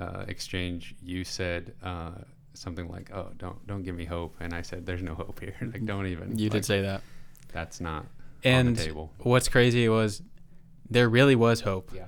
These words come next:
Speaker 2: that we really had a chance.
Speaker 1: More than I thought at the moment.
Speaker 2: Yeah.
Speaker 1: Yeah.
Speaker 2: Uh, w-, uh, I mean, I guess we'll just kinda take 'em through that inning sequence, but, I mean, we were down by what, like, eight with two
Speaker 1: Mm-hmm.
Speaker 2: minutes to go
Speaker 1: Mm-hmm.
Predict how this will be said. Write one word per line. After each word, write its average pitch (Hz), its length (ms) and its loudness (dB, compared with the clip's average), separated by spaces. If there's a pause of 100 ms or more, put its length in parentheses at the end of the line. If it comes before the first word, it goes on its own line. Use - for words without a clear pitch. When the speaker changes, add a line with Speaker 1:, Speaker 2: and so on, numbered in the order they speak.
(140)
Speaker 2:
that 117 120 4
we 110 160 4
really 131 240 6
had 160 160 6
a 151 40 0
chance. 110 580 0
Speaker 1:
More 101 200 2
than 98 140 2
I 95 220 2
thought 87 380 -4
at 87 120 -6
the - 60 -10
moment. 82 180 0
Speaker 2:
Yeah. 110 280 6
Speaker 1:
Yeah. - 120 -6
Speaker 2:
Uh, 104 260 6
w-, - 200 -4 (500)
uh, - 100 -4 (140)
I 120 80 -2
mean, 117 160 2
I 120 40 6
guess 127 160 2
we'll 117 80 0
just - 120 -4
kinda 120 160 6
take 127 140 4
'em 120 80 0
through 120 100 6
that 104 140 6
inning 113 200 2
sequence, 117 420 0
but, 104 180 4
I 107 40 2
mean, 104 100 2
we 123 120 6
were 156 80 8
down 107 180 6
by 101 100 6
what, 113 300 6
like, 104 220 0
eight 120 340 4
with 117 360 2
two 147 100 8
Speaker 1:
Mm-hmm. 131 80 8
Speaker 2:
minutes 117 220 2
to 113 80 -2
go 107 340 4
Speaker 1:
Mm-hmm. 82 160 -4